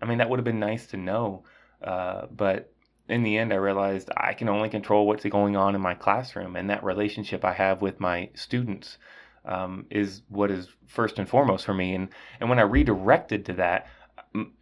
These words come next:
I had a better perspective. My day went better, uh, and I didn't have to worry about the actions and words of colleagues or, or administration. And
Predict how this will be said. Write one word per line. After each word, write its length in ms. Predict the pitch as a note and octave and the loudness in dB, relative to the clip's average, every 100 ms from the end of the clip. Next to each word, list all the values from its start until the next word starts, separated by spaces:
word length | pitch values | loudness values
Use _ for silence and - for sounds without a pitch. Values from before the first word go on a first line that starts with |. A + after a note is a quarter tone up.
| - | -16
I 380 | - - - A#2+ | -12 -12 -2 -2
had 260 | A2 A2+ | 2 2
a 40 | G2+ | 2
better 240 | F#2+ G2 | 0 -2
perspective. 540 | F2+ - - F2 - F#2 | -4 -12 -10 -10 -8 -4
My 140 | G2 | -2
day 260 | F#2+ G2 G2 | 0 0 0
went 240 | F#2+ - | -2 -4
better, 380 | F#2+ F2 F2+ E2+ _ _ _ | -4 -4 -8 -14 _ _ _
uh, 380 | G2 F#2 F2+ F#2 | -10 -6 -4 -6
and 540 | - G2+ F#2+ F#2 F#2 - - - | -6 -4 -2 -4 -8 -12 -16 -6
I 80 | - | -4
didn't 260 | G2+ G#2 G2 | -2 -4 -4
have 280 | G2+ G2 - | -4 -6 -4
to 160 | G2+ | -4
worry 440 | F#2+ - G#2 A#2+ G2+ | -4 -2 0 0 0
about 380 | F2+ F2 - | 0 -2 -4
the 360 | F#2 F#2 F2+ F2 - _ _ _ _ _ _ - - | -10 -8 -10 -14 -20 _ _ _ _ _ _ -10 0
actions 500 | F#2 - G#2 F#2+ - | 0 0 -4 -4 -4
and 180 | G2 F2+ | -6 0
words 400 | F#2 F#2+ F2+ G2+ | 0 0 -2 -8
of 180 | F#2 | -10
colleagues 560 | - F#2+ F2+ F2+ F#2 - | 0 4 4 0 -10 -10
or, 400 | G2+ G2 F2+ F#2 | -6 -4 -4 -6
or 180 | G2 F2+ | -4 -4
administration. 800 | F#2+ F#2+ F#2+ - F#2+ F2+ - F#2 F#2+ | -2 -4 -6 -6 -6 -6 -8 -10 -8
And 320 | F#2 F#2+ F2+ | -8 -8 -12